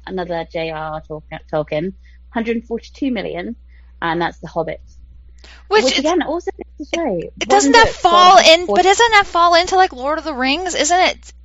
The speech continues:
Speaker 2: in that same universe?
Speaker 1: I mean, it's in the same universe, but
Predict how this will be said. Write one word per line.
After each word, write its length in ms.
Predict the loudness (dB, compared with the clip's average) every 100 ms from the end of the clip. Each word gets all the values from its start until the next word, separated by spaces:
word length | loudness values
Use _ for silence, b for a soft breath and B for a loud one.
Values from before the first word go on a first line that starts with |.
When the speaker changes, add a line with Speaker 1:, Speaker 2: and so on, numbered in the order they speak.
| -10
Speaker 2:
in 160 | -6 0
that 200 | 0 0
same 300 | -4 -4 -2
universe? 680 | -4 -4 -4 -4 -4 -6 -14 b b b b b b -20
Speaker 1:
I 60 | -16
mean, 160 | -14
it's 120 | -12 -10
in 60 |
the 60 | -10
same 240 | -10 -10
universe, 640 | -8 -10 -6 -8 -8 -14 -10
but 260 | -6 -6